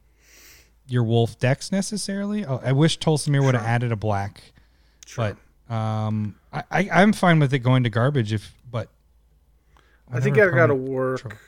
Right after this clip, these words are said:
Speaker 2: at it. I wouldn't wanna put it in the ninety-nine. Like, you could probably build around this, like, give it regenerate or indestructible, wrath the board, make it huge, attack. Um,
Speaker 1: Yeah, but it's exile.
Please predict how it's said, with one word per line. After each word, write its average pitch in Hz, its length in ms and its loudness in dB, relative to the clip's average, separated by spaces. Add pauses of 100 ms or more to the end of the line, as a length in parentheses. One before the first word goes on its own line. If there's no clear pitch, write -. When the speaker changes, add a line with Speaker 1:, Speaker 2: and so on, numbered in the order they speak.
(160)
Speaker 2:
at 135 160 -8
it. 131 180 -8
I 151 140 0
wouldn't 175 280 0
wanna 160 180 -4
put 156 180 0
it - 20 4
in 151 140 0
the 143 80 -4
ninety-nine. 127 680 -6
Like, 131 320 -12
you 294 140 0
could - 160 -12
probably 180 440 -4
build 139 300 -4
around 143 280 -4
this, 143 200 -8
like, 127 160 -8
give 143 140 -6
it 143 100 -6
regenerate 131 640 -4
or 131 160 -6
indestructible, 131 800 -10 (360)
wrath 135 280 -4
the 135 100 -10
board, 127 480 -2
make 131 160 -4
it 135 100 -10
huge, 127 420 -6
attack. 123 560 -14 (1500)
Um, 120 720 -12 (600)
Speaker 1:
Yeah, 127 120 2
but 123 100 4
it's 113 140 -2 (100)
exile. 104 720 0